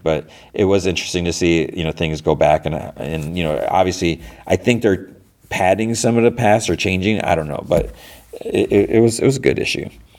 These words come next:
Um, Action Comics one thousand fifty-eight. So this is continuing with this organization. I'm still not clear how, so they must know that Clark Kent is Superman, 'cause, you know,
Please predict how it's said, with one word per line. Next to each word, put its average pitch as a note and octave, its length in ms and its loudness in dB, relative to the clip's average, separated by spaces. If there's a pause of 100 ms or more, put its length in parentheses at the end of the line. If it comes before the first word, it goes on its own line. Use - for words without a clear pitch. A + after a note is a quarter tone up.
(500)
Um, F#2+ 340 4
Action G#2 360 2
Comics F#2+ 600 0 (720)
one F#2+ 160 2
thousand F2 320 2
fifty-eight. G2+ 720 0 (540)
So - 160 0
this A2+ 180 0
is D3+ 100 0
continuing G2+ 500 0
with F#2 180 0
this F2 260 0 (420)
organization. A2+ 840 2 (560)
I'm B2+ 160 0
still G3 540 0
not A#2+ 260 2
clear F#2 600 2 (440)
how, G2+ 480 0
so - 240 0
they A2 100 4
must A#2 360 0
know F#2 320 4
that E2 140 2
Clark F#2 260 0
Kent E2+ 180 0
is D2+ 80 -6
Superman, D#2+ 520 -4 (540)
'cause, D#2+ 340 2
you E2 120 0
know, B1+ 420 -2